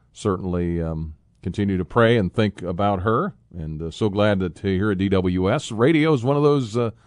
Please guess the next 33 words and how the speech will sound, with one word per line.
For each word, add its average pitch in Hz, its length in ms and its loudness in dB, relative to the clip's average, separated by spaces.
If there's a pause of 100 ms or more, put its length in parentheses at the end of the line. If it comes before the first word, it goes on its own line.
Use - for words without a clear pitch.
(400)
intimate 147 440 4
mediums, 113 480 2
you 92 60 -2
know. 95 120 0
You 131 120 -2
get 104 160 -2
to 107 80 -2
know 107 160 2
the 113 100 -2
people 101 320 -2
on 98 180 0
the 92 160 0
air, 123 220 0
even 92 160 -2
though 95 100 0
you 98 140 0
don't 101 220 2
know 107 160 0
them. 76 180 -6
I 76 80 -6
know 98 160 -2
that 85 240 -4
growing 92 300 -2
up 113 180 -6 (760)
here, 82 200 -8
all 92 120 -2
the 85 60 -6
people 101 380 0
I, 98 320 0
uh, 92 100 0
knew 101 480 2 (1600)
growing 104 320 0
up. 147 220 -4